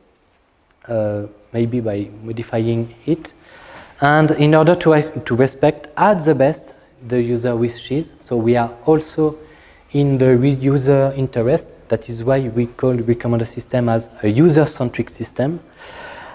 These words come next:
And, uh, also exploring past analyzing processing, so offering the possibility to a user to navigate between the workflows,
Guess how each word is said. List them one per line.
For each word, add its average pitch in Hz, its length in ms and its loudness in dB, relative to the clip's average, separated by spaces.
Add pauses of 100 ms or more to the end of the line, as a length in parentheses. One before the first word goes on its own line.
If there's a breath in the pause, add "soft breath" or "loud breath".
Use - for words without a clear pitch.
(140 loud breath)
And, 175 340 4
uh, 151 460 4
also 185 520 4
exploring 185 840 2 (140)
past 160 340 0
analyzing 139 580 -2
processing, 143 680 -6
so - 300 -6 (180)
offering 151 500 -2
the 135 100 -2
possibility 160 1080 0 (680 soft breath)
to 151 140 2
a 143 40 4
user 139 300 0
to - 180 -6
navigate 131 640 -2
between 127 320 -8
the 120 80 -4
workflows, 127 600 -4